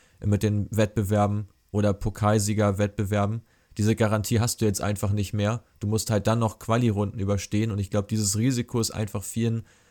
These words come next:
ein bisschen zu hoch. Ähm, was mich ein bisschen wundert, ist, warum der Zuschauerzuspruch so gering ist. Also ich hab jetzt auch gerade Zahlen aus Ungarn bekommen.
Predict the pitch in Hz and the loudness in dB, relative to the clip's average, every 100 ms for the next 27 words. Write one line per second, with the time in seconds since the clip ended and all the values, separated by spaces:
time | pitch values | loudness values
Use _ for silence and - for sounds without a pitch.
0 | _ _ 107 113 - 113 - 101 113 131 | _ _ -2 0 0 -2 0 0 2 2
1 | 147 - _ _ _ _ _ - 107 110 | 0 -8 _ _ _ _ _ -4 0 2
2 | - 127 123 131 127 107 117 143 147 117 | 2 2 2 2 2 2 2 2 0 -2
3 | - 117 113 131 117 - 143 147 131 107 | 0 0 0 0 0 0 -2 -2 2 2
4 | 98 - 139 - 101 104 123 - _ _ | 0 -2 -4 -4 -2 -2 -2 -10 _ _
5 | _ 101 113 110 101 113 131 139 - - | _ -2 -2 0 0 2 0 -2 -6 -4
6 | 101 104 107 104 107 104 104 113 107 - | 0 0 0 0 -2 -2 0 2 2 0
7 | 113 113 104 - 120 135 135 127 123 120 | 0 0 0 -2 0 0 0 -2 -2 -6
8 | - 117 120 | -2 -2 -2